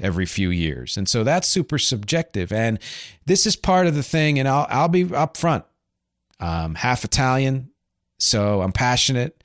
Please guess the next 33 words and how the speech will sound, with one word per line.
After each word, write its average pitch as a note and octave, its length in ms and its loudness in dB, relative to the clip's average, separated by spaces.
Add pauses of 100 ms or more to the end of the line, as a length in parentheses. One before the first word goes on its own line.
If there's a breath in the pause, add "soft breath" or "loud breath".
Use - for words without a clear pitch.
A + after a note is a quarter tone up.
(300 soft breath)
I'm F2 100 -4
half A2+ 240 -2
Hungarian, A#2+ 680 0 (200 loud breath)
so G2 200 -2
I - 20 2
won't G2+ 280 -2
tell A#2 180 0
you C3 140 2
that C3+ 140 2
I'm C3+ 80 0
passionate, C3+ 680 0 (280 loud breath)
but A2+ 160 2
I'm A2+ 120 2
gonna A2 120 2
tell C3 220 2
you B2+ 120 2
now, A#2 500 2 (200 soft breath)
and A#2 140 0
that C3 220 2
is B2 140 2
that B2+ 120 2
I D#3+ 140 2
can F#3 80 0
get E3 120 2
angry. C#3 520 0 (340 soft breath)
And C#3 160 0
I G3+ 140 4
get G3+ 160 2
really, D3 640 2
uh, A2+ 320 -2
frustrated C#3+ 720 -2
and A2+ 160 0
angry F#2 560 0